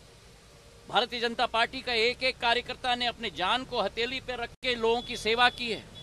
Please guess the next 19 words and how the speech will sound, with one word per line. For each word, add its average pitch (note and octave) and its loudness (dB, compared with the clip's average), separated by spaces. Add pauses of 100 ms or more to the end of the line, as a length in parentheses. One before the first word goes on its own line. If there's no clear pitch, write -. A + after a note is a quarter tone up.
(160)
नंगे A#3+ -2
पांव A#3+ 2
घूमे A3 -2
हैं A#3+ 0
एक A#3 2
एक C4 -2
प्रवासी A3+ 4
मजदूर B3 -4
की A#3+ -6
सेवा A3+ 6
करने B3+ 0
के A#3 -6
लिए। E3+ -8 (800)
ये G#3 0
करिश्मा A3 -2
से B3 0
कम B3+ 0
नहीं D4 0
है। F3 -6